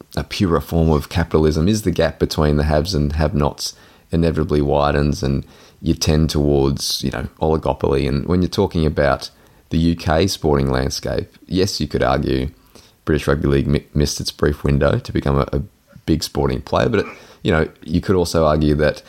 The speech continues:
as sport was professionalised and commoditised, that the status quo was, was probably gonna prevail, meaning football would eventually swallow up much of the oxygen and, and leave most of the rest, you know, clutching for air. I, I guess it's not dissimilar in Australia. The boom in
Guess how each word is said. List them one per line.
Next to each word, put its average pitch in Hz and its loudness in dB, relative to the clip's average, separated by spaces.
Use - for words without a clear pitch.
as 85 0
sport - -2
was 82 0
professionalised 78 0
and 78 0
commoditised, 73 0
that 73 -2
the 76 0
status 80 0
quo 78 0
was, 73 0
was 78 0
probably 87 -2
gonna 80 0
prevail, 78 0
meaning 78 2
football 80 -2
would 78 2
eventually 78 0
swallow 73 0
up 71 -2
much - -2
of 76 -2
the 76 2
oxygen 73 -2
and, 71 -2
and 82 2
leave 78 2
most 76 0
of - -8
the 76 2
rest, 73 0
you - -4
know, 71 -2
clutching - -2
for 76 0
air. 73 4
I, 85 2
I 98 -2
guess 101 0
it's 85 -4
not 82 -2
dissimilar 78 0
in 78 0
Australia. 76 0
The 73 0
boom 85 2
in 71 0